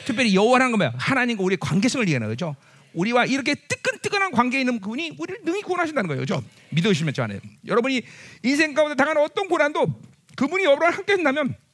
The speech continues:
두려워할 일도 없고, 염려할 일도 없고, 그렇죠? 그렇죠? 무수할 이유가 전혀 없어. 음. 그죠? 어떤 문제보다 크신 하나님. 어. 어, 믿음의 문제야. 인생의 문제는 환경과 조건, 상황의 문제가 아니야. 믿음의 문제야, 믿음의 문제.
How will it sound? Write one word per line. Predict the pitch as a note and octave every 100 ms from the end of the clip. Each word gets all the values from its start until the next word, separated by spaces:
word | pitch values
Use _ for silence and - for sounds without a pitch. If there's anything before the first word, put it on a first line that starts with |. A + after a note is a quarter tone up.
| _ _ _ _ _ - _
두려워할 | - D#3 C#3+ A#2+
일도 | A#2+
없고, | G#2 - -
염려할 | C#3 A3 A#3+
일도 | F#3+
없고, | F#3+ - F3
그렇죠? | G3 C#4 B3 - - -
그렇죠? | - C#4+ C4+
무수할 | D#3+ A3+ E4+
이유가 | F#4 G4
전혀 | - D3+ F#3 E4+
없어. | - - _ -
음. | A2+ A2+ G#2 - - - - - -
그죠? | C3+ G#2+
어떤 | E3 G3 F4+ F4
문제보다 | E4+ E4 D4+ D4
크신 | - D#4+ C4
하나님. | A#3+ G3+ - - _ -
어. | G#2 - _ _ - - _ -
어, | G#2 G2 C3
믿음의 | F#3+ E4+
문제야. | C#4+ C3 B2+
인생의 | A#3+ D4 F4
문제는 | E4+ C#4+ F#4+ E4 E3+ _ _ _
환경과 | - G#4+ G4+ G4+ F#4 D#4+
조건, | C4+ D4+ - -
상황의 | - G#4 A4
문제가 | F#4 D4+ C4+
아니야. | D3 B2+ A#2 G#2+ - -
믿음의 | D3 A#3 E4+
문제야, | B3 E3+
믿음의 | D#3+ A2 G2
문제. | F#2+